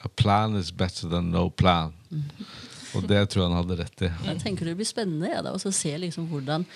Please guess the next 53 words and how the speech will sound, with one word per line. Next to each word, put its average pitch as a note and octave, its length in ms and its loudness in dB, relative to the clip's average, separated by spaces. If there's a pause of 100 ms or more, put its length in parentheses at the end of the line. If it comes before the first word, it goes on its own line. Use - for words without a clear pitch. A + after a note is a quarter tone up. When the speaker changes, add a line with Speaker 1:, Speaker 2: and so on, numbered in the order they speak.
(520)
Speaker 2:
eh, D3 160 0
hvordan F#3+ 260 2
vi G#3 120 0
blir A3 180 -2
utfordret F#3 640 2
på G3+ 120 0
samarbeid, F3 580 -4
ikke G#3 200 -6
minst. E4+ 260 -6
Altså G#3 220 -4
det F#3+ 180 4
med F#3+ 140 4
raushet, E3 400 0
som G3 160 0
du G3 80 2
sa F#3+ 180 -2
i F#3 80 2
stad, D#4 300 0
er G3 60 -2
kjempeviktig. F#3 640 -2
At B3+ 240 -2
vi, A#3+ 240 -2
at A3+ 220 -8
vi C4 80 -6
faktisk A3+ 400 -4 (100)
tør D#3 200 2 (240)
å, A3 80 0 (180)
tør G#3 260 2
å A#3 40 2
samarbeide F3 800 0
med F#3 280 4
de F3 140 -2
vi G3 200 -4 (300)
ikke F#3 260 0
pleier C3 260 2
å D#3+ 80 6
samarbeide G3+ 560 2
med. F#4 140 2 (160)
Kanskje C4 300 0
at B3 120 -4
vi B3 120 -8
kan A#3+ 240 -6
være G#3 280 0
litt G#3+ 220 -6
grann F#3+ 300 2 (300)
åpnere F#3 540 2
og A3 60 2
så A3+ 140 -2
si F#3+ 280 0
at, F#3+ 160 0
«Oi, C#4 240 2
har F3+ 540 -4
vi, F3+ 200 4